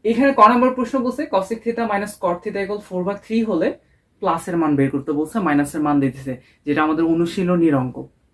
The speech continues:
খুবই ইজি, এটা কিন্তু আমরা সকলেই পারবো। তো আমি সমাধানটা করে দেখাই। দেখো ক নম্বর প্রশ্ন যেটা বলছে, এখানে কিন্তু আমরা জানি, আমরা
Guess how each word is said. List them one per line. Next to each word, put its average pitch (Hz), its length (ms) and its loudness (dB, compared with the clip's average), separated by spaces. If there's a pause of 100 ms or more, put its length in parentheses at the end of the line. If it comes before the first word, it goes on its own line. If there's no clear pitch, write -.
(520)
খুবই 220 320 6
ইজি, 147 200 2
এটা 160 140 2
কিন্তু 175 160 0
আমরা 185 120 0 (100)
সকলেই 180 340 0
পারবো। 143 220 2 (320)
তো - 120 -10
আমি 175 80 -2 (100)
সমাধানটা 165 400 -4 (100)
করে 208 240 2
দেখাই। 139 240 -2 (360)
দেখো 185 220 2 (460)
ক 202 40 0 (140)
নম্বর 262 280 6
প্রশ্ন 247 180 -4 (140)
যেটা 214 140 2 (100)
বলছে, 151 220 -2 (280)
এখানে 247 220 2 (100)
কিন্তু 254 200 2 (200)
আমরা 208 220 4 (120)
জানি, 160 220 2 (2750)
আমরা 208 160 2